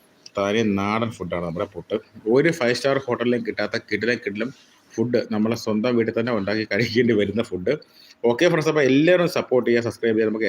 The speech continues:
സബ്സ്ക്രൈബേഴ്സൊക്കെ തീരെ കുറവാണ് ഗൈസ്, അപ്പോൾ അതാണ് ഇതിൻ്റെ കൂടെ കൂടെ പറയുന്നത്. അപ്പോൾ എല്ലാ ഫ്രണ്ട്സും സബ്സ്ക്രൈബ് ചെയ്യുക. ഇതെല്ലാം നമ്മൾ തന്നെ ഉണ്ടാക്കിയ ഐറ്റമാണ്, നമ്മുടെ ചാനലിലുണ്ട്. അടിപൊളി ഒരു പുട്ട്.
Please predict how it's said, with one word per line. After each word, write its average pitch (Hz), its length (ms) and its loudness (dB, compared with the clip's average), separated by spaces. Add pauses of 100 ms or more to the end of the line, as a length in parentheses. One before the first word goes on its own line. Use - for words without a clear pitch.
(120)
സബ്സ്ക്രൈബേഴ്സൊക്കെ 107 560 -2
തീരെ 101 260 0
കുറവാണ് 95 380 -2
ഗൈസ്, 90 140 -8
അപ്പോൾ 95 100 -8
അതാണ് 92 140 -4
ഇതിൻ്റെ 92 180 -8
കൂടെ 90 160 -6
കൂടെ 98 180 -2
പറയുന്നത്. 90 300 -4 (680)
അപ്പോൾ 95 140 -6 (100)
എല്ലാ 139 480 4
ഫ്രണ്ട്സും 117 300 -2
സബ്സ്ക്രൈബ് 104 320 -2
ചെയ്യുക. 107 160 2
ഇതെല്ലാം 107 360 0
നമ്മൾ 107 180 -4
തന്നെ 107 160 -2
ഉണ്ടാക്കിയ 98 340 -4
ഐറ്റമാണ്, 95 260 -2
നമ്മുടെ 95 240 -6
ചാനലിലുണ്ട്. 92 480 -4 (580)
അടിപൊളി 104 380 -2
ഒരു 92 120 -4
പുട്ട്. 92 240 -2